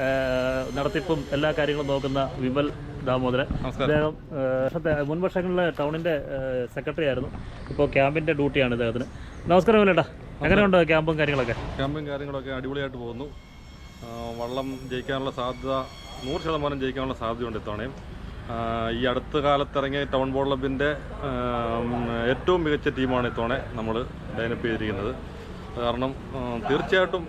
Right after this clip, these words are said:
Speaker 2: ഉം, തീർച്ചയായിട്ടും നൂറ് ശതമാനമായിട്ടും കപ്പ് ഇത്തവണ കുമരകത്ത് തന്നെ വരും.
Speaker 1: ഓക്കെ, നമ്മുടെ ക്യാമ്പിൻ്റെ ഡ്യൂട്ടിയാണല്ലോ, അപ്പം നമുക്ക് ഈ ഇവരുടെ ഭക്ഷണ രീതികളൊന്ന് പറയാമോ, എങ്ങനെയാണ്?
Speaker 2: ഭക്ഷണ രീതി എന്ന് പറഞ്ഞാൽ
Speaker 1: രാവിലെ,
Speaker 2: നമുക്ക്
Speaker 1: രാവിലെ എന്താണ് ഇവർ കൊടുക്കുന്നത്?
Speaker 2: രാവിലെ നമ്മൾ എഴുന്നേൽക്കുമ്പോഴേ ഇവർക്കെല്ലാം ഒരു ഗ്ലാസ് നമ്മുടെ കട്ടൻ കാപ്പി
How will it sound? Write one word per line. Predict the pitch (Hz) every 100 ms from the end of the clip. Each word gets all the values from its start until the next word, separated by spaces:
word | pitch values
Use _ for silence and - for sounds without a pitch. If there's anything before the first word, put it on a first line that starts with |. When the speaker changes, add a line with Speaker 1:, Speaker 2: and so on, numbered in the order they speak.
| 143
Speaker 2:
ഉം, | 143 139 135
തീർച്ചയായിട്ടും | 147 185 180 170
നൂറ് | 220
ശതമാനമായിട്ടും | 190 180 170 151 151 139
കപ്പ് | 131 139
ഇത്തവണ | 135 139
കുമരകത്ത് | 123 127 123 120
തന്നെ | 117 98
വരും. | 92 - - - - - - - - -
Speaker 1:
ഓക്കെ, | 151 156 170
നമ്മുടെ | 202 220 180 151
ക്യാമ്പിൻ്റെ | 156 165 196 202 202 185
ഡ്യൂട്ടിയാണല്ലോ, | 180 180 175 156 127
അപ്പം | 123 143 147
നമുക്ക് | 151 160 160
ഈ | 160 160 160
ഇവരുടെ | 156 180 156
ഭക്ഷണ | 143 202 208
രീതികളൊന്ന് | 208 190 160 143
പറയാമോ, | 135 117 110
എങ്ങനെയാണ്? | 110 107 - - - - - - - - -
Speaker 2:
ഭക്ഷണ | 113 143 147
രീതി | 156 156 170
എന്ന് | 170
പറഞ്ഞാൽ | 165 165 165
Speaker 1:
രാവിലെ, | 175 180 190
Speaker 2:
നമുക്ക് | 180 175
Speaker 1:
രാവിലെ | 185 196 180
എന്താണ് | 175 165
ഇവർ | 160
കൊടുക്കുന്നത്? | 147 139 131 131
Speaker 2:
രാവിലെ | 131 135 151 160 170
നമ്മൾ | 156 156
എഴുന്നേൽക്കുമ്പോഴേ | 147 156 156 156 151 160 131
ഇവർക്കെല്ലാം | 139 135 135 143 143
ഒരു | 135 135
ഗ്ലാസ് | 139 - 156 156 -
നമ്മുടെ | 139 131 127
കട്ടൻ | 147 143
കാപ്പി | 139 127